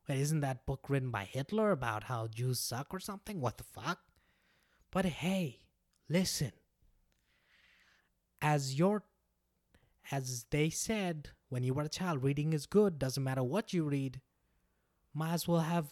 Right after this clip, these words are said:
read Mein Kampf. Why not? It doesn't really matter what you read. Why not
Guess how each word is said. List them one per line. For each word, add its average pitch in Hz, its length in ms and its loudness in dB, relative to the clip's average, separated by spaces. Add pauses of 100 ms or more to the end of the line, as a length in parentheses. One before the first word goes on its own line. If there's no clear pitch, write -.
read 151 380 4
Mein 175 260 4
Kampf. - 600 -6 (640)
Why 175 180 6
not? - 720 0
It 151 100 -2
doesn't 139 300 6
really 123 220 4
matter 120 260 0
what 147 380 2
you 185 80 4
read. 101 380 -4 (680)
Why 156 180 6
not 156 400 2